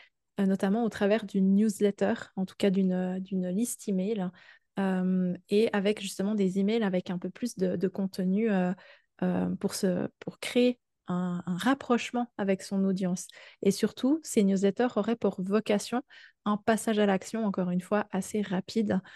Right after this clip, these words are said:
dans le sens où tu reçois une info de ma part, tu passes à l'action. On y va, on y va, action, réaction. Euh, on ne perd pas de temps, on ne tortille pas avant de, d'y aller.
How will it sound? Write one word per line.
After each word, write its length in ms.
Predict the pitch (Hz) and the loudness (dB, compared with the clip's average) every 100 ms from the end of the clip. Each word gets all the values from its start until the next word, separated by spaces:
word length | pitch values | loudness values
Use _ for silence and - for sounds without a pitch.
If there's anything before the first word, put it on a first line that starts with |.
| - _ | -20 _
dans 80 | 196 | 0
le 60 | |
sens 400 | 190 226 233 - - | 2 2 0 -2 -8
où 80 | - | -4
tu 160 | 196 196 | -2 2
reçois 320 | 196 202 247 | 2 4 2
une 100 | 240 | 4
info 240 | 226 - 220 | 0 2 2
de 40 | |
ma 120 | 208 | 2
part, 280 | 202 214 240 | 0 -2 -2
tu 160 | - - | -10 -4
passes 300 | 208 196 196 | 0 0 0
à 60 | |
l'action. 360 | 185 - - - _ _ _ 202 | -2 -2 -8 -12 _ _ _ 0
On 100 | 202 | 4
y 120 | 208 | 4
va, 260 | 202 214 214 | 4 2 0
on 120 | 190 | 0
y 120 | 196 | 2
va, 220 | 185 196 - | 4 2 2
action, 400 | 190 - - 208 | -4 -2 0 0
réaction. 560 | 202 196 190 - 214 240 - _ | 4 2 2 -2 -4 -4 -12 _
Euh, 220 | 190 185 185 - | 2 2 0 0
on 100 | 190 | 0
ne 120 | 180 | 0
perd 320 | 175 240 240 | 4 4 4
pas 160 | - 233 | 2 2
de 100 | 208 | 2
temps, 280 | 202 214 220 | 2 0 0
on 80 | 202 | 0
ne 120 | 170 | -2
tortille 480 | - 240 - - 220 | 0 0 0 -8 -4
pas 240 | 220 240 - - - _ | 0 0 -2 -16 -20 _
avant 280 | 202 180 208 | 0 2 2
de, 300 | 190 190 180 | 2 2 0
d'y 220 | 175 196 | 2 2
aller. 300 | 180 196 226 | 4 4 2